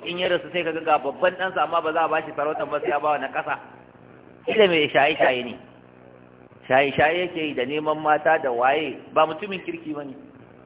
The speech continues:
Shi kuma ƙaramin ya zama ya kame kansa mutumin kirki, sai ga duk mutane sun raja a kansa cewa shi suke so. Shi, amma in babban ya zama nagari fa, duk sai a dawo kan babban.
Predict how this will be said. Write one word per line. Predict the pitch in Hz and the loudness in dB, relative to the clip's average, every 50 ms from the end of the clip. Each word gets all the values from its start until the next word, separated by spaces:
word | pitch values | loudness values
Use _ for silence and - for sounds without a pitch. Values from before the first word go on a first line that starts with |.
| - - - | -20 -20 -14
Shi | - 170 185 | -8 -6 -2
kuma | 180 196 202 208 208 | 2 4 4 6 6
ƙaramin | 208 185 190 190 196 202 190 185 | 6 6 6 6 4 2 2 4
ya | 180 175 175 170 | 6 6 6 4
zama | 175 180 185 185 | 4 4 4 6
ya | 190 185 185 | 6 6 4
kame | 185 190 196 202 202 190 170 | 2 2 4 4 4 4 2
kansa | - - - 180 - 160 | 2 2 2 2 0 -2
mutumin | 147 147 147 185 180 180 160 151 | -2 -4 -4 -6 -6 -6 -6 -4
kirki, | 175 180 170 - 165 175 | -4 -4 -2 0 0 0
sai | 190 190 | 2 2
ga | - - | 0 -2
duk | - - 311 302 | -2 -4 -6 -6
mutane | 294 285 247 - 240 214 196 190 180 | -6 -2 2 2 2 4 2 0 -4
sun | 196 196 | 6 8
raja | 185 - - - 175 165 143 139 | 8 8 8 8 4 4 6 4
a | 139 | 4
kansa | - 165 160 139 135 123 - - - - - | 2 0 -2 0 0 -2 -2 -4 -8 -6 0
cewa | 185 190 170 160 156 - | 2 4 4 4 4 0
shi | - 190 185 | -4 -10 -10
suke | - 202 - 175 160 165 | -12 -12 -10 -10 -8 -8
so. | 156 139 - - - - - - - - - - - - - - - - - - | -8 -10 -12 -14 -18 -20 -20 -20 -20 -20 -20 -20 -20 -20 -20 -20 -20 -20 -20 -18
Shi, | - - 175 170 - - | -14 -12 -12 -10 -4 -2
amma | - 165 175 190 208 208 | 0 2 4 4 4 4
in | 226 240 226 | 2 2 2
babban | 220 202 - 151 208 190 | 2 2 4 4 2 2
ya | 185 185 | 2 0
zama | 165 185 185 185 190 | 0 0 0 2 2
nagari | 196 190 175 160 165 170 | 2 2 2 0 0 2
fa, | 165 165 151 135 - - - - | 4 4 4 4 2 -2 -8 -6
duk | 196 190 - | -6 -4 0
sai | 240 240 - | 0 0 2
a | - | 2
dawo | 156 151 151 151 151 | 4 4 4 4 2
kan | 170 156 127 | 0 -2 -2
babban. | 117 107 - - 98 | -4 -8 -8 -10 -12